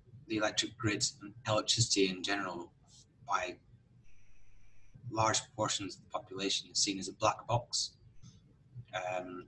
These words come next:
stuff goes in and then you get to use it at the end. And people are starting to understand power generation.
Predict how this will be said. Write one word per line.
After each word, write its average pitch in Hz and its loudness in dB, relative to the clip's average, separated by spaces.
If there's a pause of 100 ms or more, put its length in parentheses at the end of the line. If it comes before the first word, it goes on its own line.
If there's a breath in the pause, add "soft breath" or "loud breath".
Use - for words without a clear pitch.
stuff - 2
goes 98 6
in 92 0 (180)
and 90 -6
then 87 -6
you - -10
get 98 -6
to 98 -2
use 98 2
it - -4
at - -20
the 95 -4
end. 87 -6 (680 soft breath)
And 87 -4 (160)
people 101 2
are 92 -2
starting 107 6
to - 0
understand 90 2 (240)
power 95 8
generation. 107 4